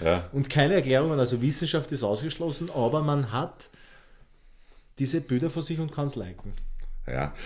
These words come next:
Speaker 1: Na, was ich nicht verstehe, eben, mit, kann man liken, ja? Wenn man das anschaut, meine, ja, zum Schlürfen, äh,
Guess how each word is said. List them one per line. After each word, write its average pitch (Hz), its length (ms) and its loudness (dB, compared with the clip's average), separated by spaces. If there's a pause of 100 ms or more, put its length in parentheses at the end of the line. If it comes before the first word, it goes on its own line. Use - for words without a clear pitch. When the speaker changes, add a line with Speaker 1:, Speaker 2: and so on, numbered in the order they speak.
Speaker 1:
Na, 82 120 2
was - 200 -4
ich 131 200 -4
nicht 143 160 -2
verstehe, 113 500 2 (280)
eben, 80 460 4
mit, - 180 -6
kann 92 200 4
man 95 140 4
liken, 73 380 2
ja? 92 260 4 (460)
Wenn 95 120 2
man 143 120 6
das 135 140 6
anschaut, 85 420 4 (220)
meine, 104 320 10
ja, - 20 -2 (280)
zum 135 180 -2
Schlürfen, - 720 0 (640)
äh, 87 360 4